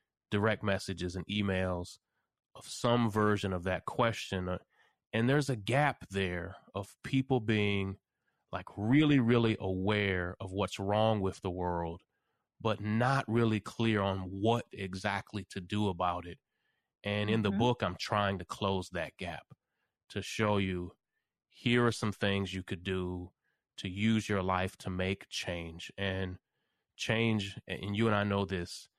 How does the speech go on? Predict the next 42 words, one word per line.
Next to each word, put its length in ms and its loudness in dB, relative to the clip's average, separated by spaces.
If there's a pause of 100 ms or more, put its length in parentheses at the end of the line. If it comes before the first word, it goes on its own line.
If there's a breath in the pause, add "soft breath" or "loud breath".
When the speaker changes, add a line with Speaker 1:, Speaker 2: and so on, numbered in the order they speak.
(520)
Speaker 1:
it 160 0
never 460 2
just 500 -4
happens. 680 -6
You 120 -4
have 340 -4
to 200 -14
craft 520 -4
it. 160 -2 (760)
You 100 -6
have 220 -2
to 80 -4
hone 440 0
it. 180 -2
You 120 -6
have 260 -6
to 60 -12
build 400 -2
it. 160 -4
You 100 -16
have 200 -10
to 80 -6
make 420 -2
it. 120 -10 (640)
And 360 0
I'm 100 -2
trying 400 2
to 140 -6
unpack 500 -2
what 180 -2
that 140 -2
actually 420 -4
means 380 -4
in 80 -10
the 80 -12
book. 220 -10 (640)
Speaker 2:
No, 140 2
I 100 2
thought 340 2
you 240 -2
really 300 0
articulated 720 -4